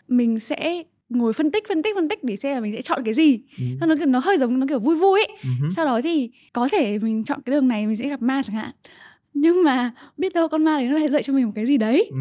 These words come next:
Speaker 2: một con ma tốt thì sao?
Speaker 1: Đúng, một con ma tốt thì sao? Hoặc là nếu là một con ma xấu thì mình sẽ chiến đấu với nó, và biết đâu đấy sau khi mình chiến đấu với nó xong thì mình sẽ khỏe, khỏe, gọi là mạnh, mạnh hơn thì sao?
Speaker 2: Mình lên level.
Speaker 1: Đó, thì kiểu dạng như vậy, nói chung là, là cái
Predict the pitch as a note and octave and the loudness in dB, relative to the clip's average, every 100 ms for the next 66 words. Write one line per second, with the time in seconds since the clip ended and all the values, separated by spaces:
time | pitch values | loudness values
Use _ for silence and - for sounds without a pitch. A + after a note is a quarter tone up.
0 | C3 C#3 C3+ C#3+ D3+ D3 G3 D3 C3+ C#3+ | -2 -2 -2 2 2 2 0 -2 -4 0
1 | C#4+ D4+ A#4+ E4+ G#4 F#4 C4 E4 D#4+ F#4+ | 4 4 2 -2 0 0 4 2 2 0
2 | D#4+ C#4+ D4+ C4 A3+ C4+ D#4+ B3 C#4+ D4 | 0 0 0 0 2 4 4 2 0 0
3 | D4+ C#4+ A3+ C4 E4 B3+ - - B3 B3 | 0 0 0 2 2 0 -4 -8 -2 -2
4 | C#4+ C#4 F4 F4 - _ - - B3+ A#3 | -2 -2 -2 -4 -18 _ -18 -4 0 2
5 | A#3+ B3 B3+ A#3 B3+ D#4 B3 - - E4 | 4 4 2 2 0 -2 -4 -12 -10 -6
6 | C4 D4+ D4+ C#4 A3+ A#3+ C#4+ D#4+ D#4+ D4+ | -2 -2 -2 -2 -2 -2 -2 -2 -2 0
7 | C#4+ A#3+ A3 A3 A3 A3+ C#4+ C4 A3 B3+ | 2 0 -2 -4 -4 -4 0 0 -2 -6
8 | - C4+ F3 - A3 G#3+ B3+ F#3+ - - | -4 -4 -4 -8 -14 -6 -4 -4 -6 -8
9 | C4 B3 C4+ C#4+ C4 C#4+ D4 D#4 C#4 B3+ | -2 2 2 2 0 2 4 4 2 2
10 | C#4 C#4+ F#3+ A#2+ C3+ C#3 B2 A#2 C3 _ | -2 -4 -4 -4 -2 -2 -2 -8 -10 _
11 | _ A#3+ C4 G4 - - - C#4 - E4 | _ 0 2 2 -2 -18 -4 -4 2 4
12 | A#3 G#3 C#4 - D4+ D#4+ - A3+ A#3+ D4 | 4 2 0 2 4 4 0 -4 -4 -4
13 | A#3 _ _ _ _ - A#3+ G#3+ G#3 G#3 | -4 _ _ _ _ -8 -6 -6 -6 -8
14 | A3+ | -8